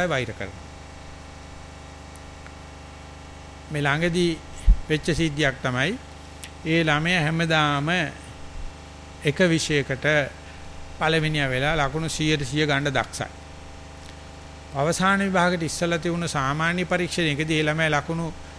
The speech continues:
අසූවක් අනූවක් අරගෙන ඒ තාත්තා කියලා තියෙනවා "පුළුවන් තරම් උත්සාහ කරන්න" කියලා ලකුණු සිය ගන්න. තාත්තයි අම්මයි පාටි එකට යන්න ගිහිල්ලා මෙයාට ගණන් පත්‍රයක් දීලා "මේක ලියපන්" කියලා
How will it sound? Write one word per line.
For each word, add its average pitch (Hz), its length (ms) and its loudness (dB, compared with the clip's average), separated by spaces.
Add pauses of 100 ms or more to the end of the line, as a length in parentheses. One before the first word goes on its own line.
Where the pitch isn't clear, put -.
(200)
අසූවක් 156 580 0
අනූවක් 156 420 0
අරගෙන 156 360 2
ඒ - 1080 -6
තාත්තා 156 460 2
කියලා 175 300 2
තියෙනවා 156 680 0
"පුළුවන් 175 560 0
තරම් 190 240 2
උත්සාහ 165 340 2
කරන්න" 180 360 2
කියලා 185 240 2
ලකුණු 170 300 2
සිය 180 260 0
ගන්න. 143 220 -2 (2250)
තාත්තයි 165 460 2
අම්මයි 180 300 2
පාටි 151 340 4
එකට 165 220 -2
යන්න 160 260 2
ගිහිල්ලා 170 500 2 (460)
මෙයාට 156 340 4
ගණන් 156 320 0
පත්‍රයක් 165 400 0
දීලා 165 200 2
"මේක 165 180 0
ලියපන්" 147 440 0
කියලා 151 400 2